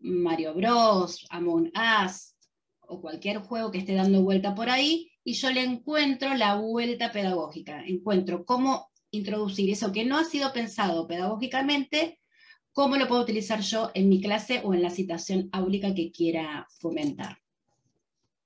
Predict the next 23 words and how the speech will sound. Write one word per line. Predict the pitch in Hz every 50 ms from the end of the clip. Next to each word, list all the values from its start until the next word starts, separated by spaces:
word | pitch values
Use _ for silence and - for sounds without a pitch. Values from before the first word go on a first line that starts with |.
| _ _ _ _ _ _ _ _ _ _ _ _ _ _ _ _ _ _ _ _ _ _ _ _ _ _ _ _ _ _ _ _ _ _ _ _ _ _ _ -
Ahora, | 226 226 208 196 190 175 - - - -
el | 254 294
juego, | 320 - - 349 359 349 311 285 294 302 311 311 311 -
sea, | - - - - 254 247 247 247 240 247 247 240 - - - _ _ _ _ - - 175 190 185 - - -
sea | _ - - 220 220 214
la | 208 196 180 180 185
gamificación | 180 185 175 - 190 185 175 180 - - 220 208 202 190
de, | 190 180 175 175 170 165 165 160 - -
de | 170 165 160 156 160 156 156
la | 165 165
enseñanza | 165 165 175 190 190 226 240 233 202 190 - 165 139 107
o | 175 180 170
el | 170 170 170 -
juego | 226 233 247 262 277
en | 285
sí, | 277 - - 294 311 320 -
tiene | 247 240 233 240 262 294 - - -
componentes, | 196 190 190 170 180 175 160 151 143 135 131 - - 196 190 -
y | 180
esos | 196 196 240 226 -
componentes | - - 240 233 240 247 254 262 262 262 285 294 294
son | - 226 208 190
tres: | 190 190 190 185 - - _